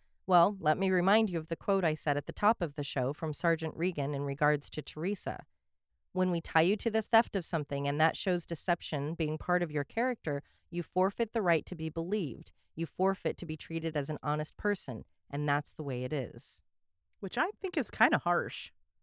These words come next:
Speaker 1: It is. I can see where you can easily say, "You're capable of lying." That's all it, it doesn't
Speaker 2: Doesn't mean
Speaker 1: mean
Speaker 2: you're going to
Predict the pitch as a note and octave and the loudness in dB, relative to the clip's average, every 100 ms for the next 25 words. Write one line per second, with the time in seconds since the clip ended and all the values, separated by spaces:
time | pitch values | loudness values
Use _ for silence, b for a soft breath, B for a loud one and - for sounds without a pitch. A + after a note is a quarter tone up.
0 | _ _ A3 B3+ C#4+ - G3 B3 C4+ B3 | _ _ 2 4 6 6 4 4 2 2
1 | - D#4+ D4+ A#3 G#3+ G#3 G#3 G3 F#3 E3+ | 2 2 2 4 4 6 4 0 -4 -8
2 | _ _ A3 G3+ F3 G3 G3 F#3 - G3 | _ _ -2 0 2 2 2 0 2 4
3 | D#3 D#3 E3 E3 F3 E3 - - D4+ C4+ | 4 2 -4 -4 0 0 0 2 2 2
4 | F#3 D#3+ C#3+ C#3+ C3+ B2+ B2+ D3+ F#3+ - | 2 2 2 0 -2 0 -2 -4 -6 -10
5 | _ _ F3 - G#3 F3+ - E3 F#3+ G3 | _ _ -6 2 2 4 0 -2 0 0
6 | A3 A3+ B3+ B3 A#3 F3+ D3+ D3+ G#3+ B3 | 0 2 4 4 2 0 -4 -4 -4 -4